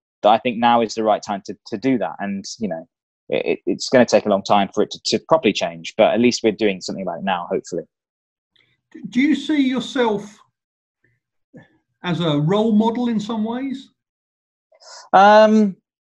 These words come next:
Speaker 1: for, for this issue, I would say, I, I, I hope so. I hope so. I, I'd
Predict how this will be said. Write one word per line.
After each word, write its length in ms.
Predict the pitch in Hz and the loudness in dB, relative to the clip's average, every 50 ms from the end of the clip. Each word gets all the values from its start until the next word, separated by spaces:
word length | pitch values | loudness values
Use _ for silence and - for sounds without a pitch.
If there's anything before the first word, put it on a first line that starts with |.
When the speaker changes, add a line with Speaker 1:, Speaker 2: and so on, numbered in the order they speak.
| _ _ _ - | _ _ _ 0
Speaker 1:
for, 220 | - 214 214 180 | 2 4 4 4
for 180 | - - 208 170 | 4 2 2 6
this 240 | 151 233 247 - | 6 6 6 6
issue, 360 | 220 190 - - 160 160 190 196 | 2 2 2 2 2 4 4 4
I 100 | 160 175 | 4 4
would 160 | 175 170 - | 2 0 -2
say, 420 | - 180 175 175 165 165 165 160 - - | 0 2 2 4 2 0 -2 -6 -4 -4
I, 300 | 135 - - 147 151 143 - | -4 -2 0 0 0 0 0
I, 200 | 151 160 160 160 | 0 0 0 -2
I 40 | |
hope 240 | 151 170 190 190 - | -2 -2 -2 -2 -4
so. 180 | - - 120 107 | -8 -8 -6 -6
I 260 | 101 107 120 123 127 | -6 -6 -8 -10 -10
hope 160 | 143 151 135 - | -10 -10 -12 -12
so. 140 | - 113 | -12 -12
I, 560 | 101 104 104 110 123 - 117 120 - - 123 127 | -12 -10 -12 -12 -12 -12 -12 -12 -10 -10 -10 -10
I'd 80 | 117 | -10